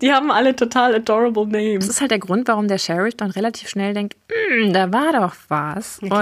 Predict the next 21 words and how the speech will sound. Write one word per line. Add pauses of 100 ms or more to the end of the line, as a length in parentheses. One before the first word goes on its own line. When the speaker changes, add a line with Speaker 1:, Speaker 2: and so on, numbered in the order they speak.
(160)
Speaker 2:
und
Speaker 1:
ja.
Speaker 2:
Ray
Lamphere
verhaftet.
Speaker 1:
Ah,
okay.
Also
der
hat
den
dann
verhaftet
aufgrund
dieser
Beschwerden
von (120)
der
Frau
Guinness.
Speaker 2:
Genau.